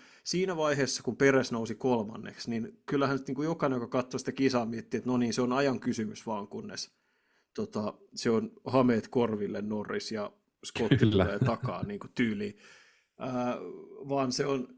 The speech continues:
Speaker 1: e, tota, lainata-, tai si-, niinku, ö, tavallaan muovatakseni vanhaa selostusklassikkoa, mutta tota, sit yhtäkkiä kävikin niin, että se oli hetkinen kierros toisensa jälkeen, että se ero pysyi siinä neljä ja puolen ja viiden ja puolen sekunnin välillä koko ajan.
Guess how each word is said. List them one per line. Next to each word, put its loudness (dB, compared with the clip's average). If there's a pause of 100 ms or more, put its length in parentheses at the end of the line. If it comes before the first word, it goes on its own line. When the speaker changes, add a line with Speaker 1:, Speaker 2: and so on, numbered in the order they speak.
(500)
Speaker 1:
e, -6
tota, -4
lainata-, 0
tai 2
si-, -2
niinku, 0 (140)
ö, -8
tavallaan -2
muovatakseni 2
vanhaa 4
selostusklassikkoa, -4
mutta -8
tota, -2 (560)
sit -4
yhtäkkiä 0
kävikin -2
niin, -4
että -6
se -4
oli -2
hetkinen -4
kierros 0
toisensa -2
jälkeen, 2
että -4
se 2
ero 2
pysyi -2
siinä 2
neljä 4
ja 0
puolen 2
ja 2
viiden 4
ja 0
puolen -4
sekunnin -4
välillä -2
koko -4
ajan. -2